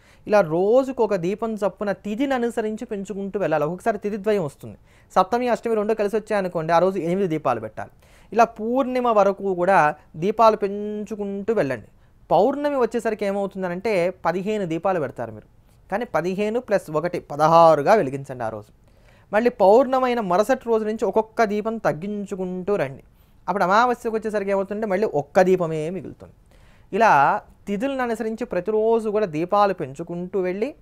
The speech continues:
పూర్ణిమ దగ్గర నుంచి మళ్ళీ దీపాలు తగ్గించుకుంటూ రావటం అనేది కనుక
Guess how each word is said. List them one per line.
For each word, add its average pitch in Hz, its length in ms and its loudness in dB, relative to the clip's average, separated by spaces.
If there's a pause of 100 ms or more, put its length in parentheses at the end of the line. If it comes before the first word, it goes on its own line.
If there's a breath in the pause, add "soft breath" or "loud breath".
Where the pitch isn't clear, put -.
(400 soft breath)
పూర్ణిమ 254 360 -2
దగ్గర 226 240 0
నుంచి 226 180 -4
మళ్ళీ 202 140 -2
దీపాలు 180 400 2
తగ్గించుకుంటూ 196 720 -6
రావటం 185 400 -2
అనేది 170 260 -6
కనుక 180 200 -6